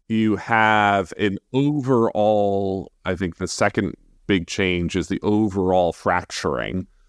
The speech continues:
which is, you know, most of those heavyweight newspapers are gone,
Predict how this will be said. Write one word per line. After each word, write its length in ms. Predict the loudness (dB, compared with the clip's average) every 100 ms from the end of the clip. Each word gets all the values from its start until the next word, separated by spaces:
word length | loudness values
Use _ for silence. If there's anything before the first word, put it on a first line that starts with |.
| _ _ -2
which 460 | 2 2 0 -4 -2
is, 800 | 0 0 0 0 0 -2 -6 -10 -10 -10
you 160 | -2 0
know, 300 | 0 -2 -6 -10
most 640 | -6 -2 2 4 4 2 -2
of 180 | 0
those 580 | 2 2 2 -2 -4 -8 -2
heavyweight 680 | 0 2 0 0 0 0
newspapers 880 | 0 -2 -2 -2 -2 0 -2 -2 -2
are 100 | -2
gone, 640 | 0 0 0 -2 -4 -6